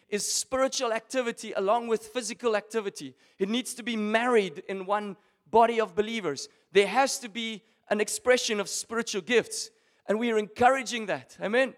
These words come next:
Are you with me? Like, we, we have to,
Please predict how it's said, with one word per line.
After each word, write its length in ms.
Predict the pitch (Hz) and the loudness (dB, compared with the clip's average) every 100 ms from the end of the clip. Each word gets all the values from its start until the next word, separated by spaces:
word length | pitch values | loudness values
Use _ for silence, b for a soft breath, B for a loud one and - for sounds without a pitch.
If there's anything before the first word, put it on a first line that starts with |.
| - | -6
Are 60 | 185 | -4
you 120 | 226 | 2
with 240 | 254 - | 0 0
me? 200 | 151 131 _ _ _ _ - | -10 -12 _ _ _ _ 2
Like, 280 | 202 208 - | 2 2 -4
we, 200 | 214 220 | -4 -4
we 120 | 233 226 | -2 0
have 220 | 254 - | 0 0
to, 180 | 240 | -6